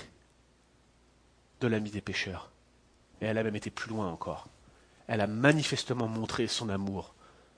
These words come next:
de manière aussi choquante devant ces pharisiens et ces publicains.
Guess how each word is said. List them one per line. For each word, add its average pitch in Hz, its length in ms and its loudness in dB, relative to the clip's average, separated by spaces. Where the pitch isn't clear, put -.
de 117 60 0
manière 110 300 2
aussi 110 240 0
choquante - 680 0
devant 113 440 0
ces - 160 -4
pharisiens 101 580 4
et 110 40 -6
ces 101 160 -2
publicains. 95 540 -10